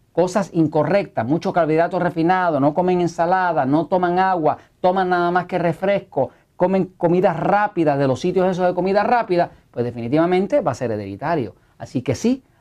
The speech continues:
la obesidad es hereditaria, pero lo que es hereditario es las malas costumbres. No se come el cuento cuando le digan, "Mira, es que tú eres gordita porque tu familia es gordita". Eso no es verdad. Comparten las mismas malas costumbres.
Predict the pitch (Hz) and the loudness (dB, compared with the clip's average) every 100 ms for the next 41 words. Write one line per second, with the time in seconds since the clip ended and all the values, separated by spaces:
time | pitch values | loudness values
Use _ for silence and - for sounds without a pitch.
0 | - 110 110 107 123 165 180 160 107 98 | -12 -10 -8 -4 -2 0 0 0 -2 -8
1 | 95 113 107 139 170 185 185 180 208 175 | -12 -12 -6 0 2 2 2 2 0 0
2 | 160 151 151 117 113 123 139 151 - 123 | 0 -2 -4 -6 -4 -4 -2 -4 -6 -14
3 | - 110 95 - _ _ _ _ - - | -10 -10 -10 -18 _ _ _ _ -10 -6
4 | - 196 196 196 190 185 196 202 180 143 | -4 -2 0 0 0 0 0 0 -2 -4
5 | 120 123 123 120 120 165 156 170 214 190 | -4 -4 -4 -2 2 2 2 2 2 0
6 | 190 190 196 196 190 185 240 165 101 _ | 0 0 0 2 0 2 0 -2 -6 _
7 | _ _ - 131 131 123 131 135 165 160 | _ _ -4 -2 0 -2 2 2 2 2
8 | 151 147 - 151 147 135 147 151 131 110 | 2 0 -2 -4 -4 -2 -2 0 -2 -2
9 | 92 _ _ _ _ _ - 135 120 - | -6 _ _ _ _ _ -2 -2 0 0
10 | 180 196 220 190 131 110 110 170 214 208 | -2 -2 -6 -2 -4 -4 -2 -2 -2 -6
11 | 208 170 117 120 131 127 - - 123 92 | -10 -12 -6 -2 -2 -4 -10 -12 -10 -10
12 | 80 | -14